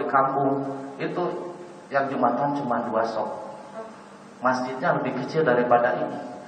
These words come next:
Dua sok, goge sebagian anak kecil. Selesai Jumatan saya tanya kepada, kepada apa, kepada pengurusnya, "Pak Ustadz, di sini orangnya pada kemana?" "Duh, kada arahnya," tadi mah. "Tapi duka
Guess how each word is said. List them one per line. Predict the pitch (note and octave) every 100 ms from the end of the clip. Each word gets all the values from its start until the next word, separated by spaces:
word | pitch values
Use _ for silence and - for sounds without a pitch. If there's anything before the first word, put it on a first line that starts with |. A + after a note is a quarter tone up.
| - -
Dua | D#3
sok, | C3+ D#3+ E3 -
goge | G2+ G2 - -
sebagian | - - G#2+ G2+ G#2
anak | A#2+ - -
kecil. | - - - - - - - - - - -
Selesai | - B2+ C3+ D3+
Jumatan | C3 C3 C#3+ C#3
saya | C#3 B2+ B2
tanya | C3 C3 C3 C3
kepada, | - A#2 A#2 A2+ - - - - -
kepada | - B2 A#2+ A#2 A2+ A2+ A#2
apa, | D3+ D3+ - - -
kepada | A2 G#2+ G#2+ G#2+ G#2 G#2 G#2+
pengurusnya, | G#2+ G#2+ A2 A2 G#2+ G#2 - - - - - - -
"Pak |
Ustadz, | C#3 - C#3 -
di | A#2+ A#2 A#2
sini | A#2+ F#2+ F#2+
orangnya | G2+ G#2+ -
pada | G#2+ G#2 G#2
kemana?" | G#2 B2+ C#3+ - -
"Duh, | G2+ -
kada | F#2+ - -
arahnya," | - - - - - - - - - C4+
tadi | - - - A#2+
mah. | - - - - - - -
"Tapi | - D3
duka | D#3 D3 C#3